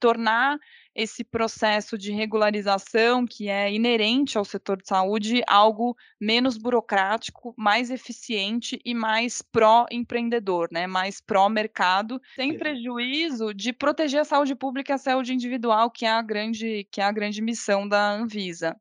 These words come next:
Speaker 1: né? Então, acho que foi algo muito positivo. Eu, pessoalmente, fiquei surpresa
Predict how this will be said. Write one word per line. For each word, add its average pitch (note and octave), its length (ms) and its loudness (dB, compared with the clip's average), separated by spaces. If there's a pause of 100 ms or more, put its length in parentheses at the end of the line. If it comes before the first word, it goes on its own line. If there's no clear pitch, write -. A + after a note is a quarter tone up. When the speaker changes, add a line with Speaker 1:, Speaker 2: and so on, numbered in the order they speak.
Speaker 1:
né? G3+ 220 2 (380)
Então, A#3+ 200 4
acho B3+ 160 0
que B3+ 240 0
foi C4 260 4
algo C4 240 4
muito A#3+ 240 -2
positivo. A3+ 760 -6
Eu, A3 140 2
pessoalmente, A#3 640 -2
fiquei A#3 380 -6
surpresa A#3 880 2